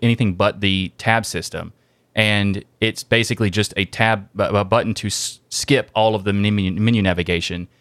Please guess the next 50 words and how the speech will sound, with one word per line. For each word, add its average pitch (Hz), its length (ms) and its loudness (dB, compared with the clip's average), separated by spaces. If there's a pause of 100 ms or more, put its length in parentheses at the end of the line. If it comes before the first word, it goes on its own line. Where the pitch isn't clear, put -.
(120)
and 101 140 0
go 98 100 4
right 98 240 2
to - 80 -14
the - 100 -10
content. 95 520 -2 (480)
And 110 400 2 (180)
once 135 300 4
I 127 140 6
knew 117 200 4
that 107 140 0
that 101 140 2
existed, 90 640 0 (220)
it's 110 160 2
been 104 200 2
a 95 60 2
part 101 240 2
of 90 220 -2
every 104 260 0
single 95 300 -4
thing 92 240 0
I've 85 140 -2
ever 85 160 -4
made. 95 340 0 (440)
And, 101 240 0
and 98 140 2
at 92 100 0
that 110 200 2
point, 98 340 0 (120)
it, 104 180 -2 (160)
you 104 80 -4
know, 101 80 2
you 104 160 2
were 104 80 2
talking 104 340 0
about 92 240 0
how 92 360 0
they 95 140 0
just, 95 220 -4 (320)
they're 110 140 2
not 113 160 2
educated 104 640 0
to - 120 0
know 101 500 4
what 101 400 0
they 104 120 2
need 98 200 -2
to - 60 -8
do. 95 460 2 (400)
And 98 440 2